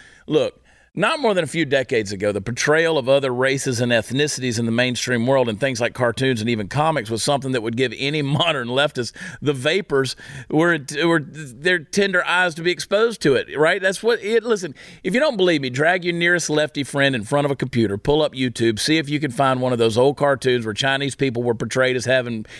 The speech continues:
you know, the buck teeth and a rice hat. Their eyes are gonna melt out of their skulls like they just opened the Ark of the Covenant. So now we have the ever delightful phenomenon of overcorrection,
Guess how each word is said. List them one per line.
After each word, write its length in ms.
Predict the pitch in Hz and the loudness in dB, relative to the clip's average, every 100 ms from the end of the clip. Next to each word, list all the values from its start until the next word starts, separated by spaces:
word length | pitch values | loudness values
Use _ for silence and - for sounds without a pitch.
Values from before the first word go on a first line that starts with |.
| - | -2
you 80 | 135 | 2
know, 120 | 131 | 2
the 80 | 120 | 0
buck 300 | 123 143 - | 0 -2 0
teeth 300 | 143 135 117 | 0 0 0
and 120 | 123 | 0
a 40 | |
rice 340 | 117 127 135 - | 2 2 0 0
hat. 300 | 123 120 - 170 143 | 2 2 0 -12 -8
Their 140 | 139 143 | -2 0
eyes 320 | 143 156 139 | 2 0 -2
are 40 | |
gonna 160 | 117 110 | -4 -2
melt 260 | 120 117 120 | 0 2 4
out 140 | 117 | 4
of 40 | 107 | 2
their 100 | 101 | 0
skulls 360 | - 127 120 | 0 2 2
like 120 | 117 110 | 0 0
they 80 | |
just 180 | 110 117 | 0 0
opened 300 | 127 131 123 | 2 2 0
the 60 | 117 | 0
Ark 280 | 127 131 127 | 0 0 -2
of 60 | |
the 80 | 110 | -6
Covenant. 460 | - 170 156 117 98 | 0 0 0 -4 -2
So 120 | 147 | 0
now 220 | 160 165 - - - | 2 0 -4 -20 -2
we 140 | 165 185 | 2 4
have 180 | 185 | 4
the 140 | 165 - | 0 0
ever 240 | 165 180 | 0 2
delightful 480 | 165 151 147 143 131 | 0 0 2 0 -4
phenomenon 680 | 123 131 131 139 135 127 123 | -6 -4 0 2 2 0 2
of 120 | 113 | 0
overcorrection, 320 | 104 135 120 | 2 2 2